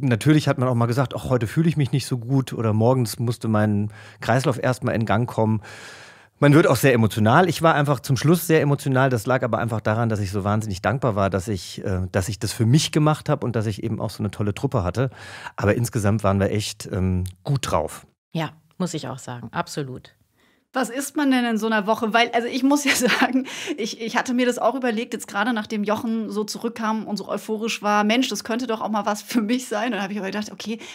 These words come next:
Speaker 3: wenn ich jetzt aber
Speaker 2: <laughs>
Speaker 3: jetzt meinen Urlaub dafür opfere, ja, sozusagen, also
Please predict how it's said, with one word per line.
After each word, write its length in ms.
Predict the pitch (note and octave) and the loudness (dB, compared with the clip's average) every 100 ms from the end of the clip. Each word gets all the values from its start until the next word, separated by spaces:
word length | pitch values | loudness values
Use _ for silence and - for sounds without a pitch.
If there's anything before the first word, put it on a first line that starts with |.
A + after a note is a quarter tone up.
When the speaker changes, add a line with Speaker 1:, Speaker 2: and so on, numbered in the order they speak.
| - | -8
Speaker 3:
wenn 100 | G#3 | -6
ich 80 | G3+ | -2
jetzt 120 | F3+ G3 | -2 -2
aber 100 | G3 | -2
Speaker 2:
<laughs> 20 | |
Speaker 3:
jetzt 240 | F#3+ - - - - | -6 -12 -20 -20 -4
meinen 220 | G#3+ G#3 - | -2 -2 2
Urlaub 420 | A#3+ C#4+ D4 C#4+ | 4 4 2 2
dafür 400 | A#3 A#3 G#3 - | 0 0 -4 0
opfere, 640 | G#3+ - C#4+ D4 D4 D4 C4 | -2 -2 0 2 4 4 4
ja, 260 | G3+ A3+ | 4 4
sozusagen, 720 | G#3+ A3 A3+ G#3 G#3 G#3+ A#3 A#3 | 2 -2 -2 0 2 2 2 -2
also 180 | F#3+ | -2